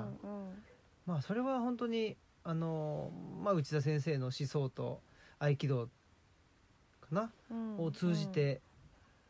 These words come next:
Speaker 2: あとはまあ、もちろん大学院でのね、研究とか、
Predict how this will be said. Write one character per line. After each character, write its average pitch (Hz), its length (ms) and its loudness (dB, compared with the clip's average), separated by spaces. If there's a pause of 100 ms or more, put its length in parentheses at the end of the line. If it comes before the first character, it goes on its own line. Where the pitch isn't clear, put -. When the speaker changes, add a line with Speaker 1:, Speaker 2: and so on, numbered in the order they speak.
(640)
Speaker 2:
あ 147 140 0
と 196 100 0
は 135 120 2
ま 131 360 0
あ、 - 200 -6
も 139 80 4
ち 135 120 -2
ろ 127 100 2
ん 135 120 -2
大 139 140 6
学 139 220 6
院 131 100 6
で 120 80 -2
の 117 80 -4
ね、 139 160 0
研 131 220 2
究 123 180 0
と 127 120 -4
か、 110 260 -4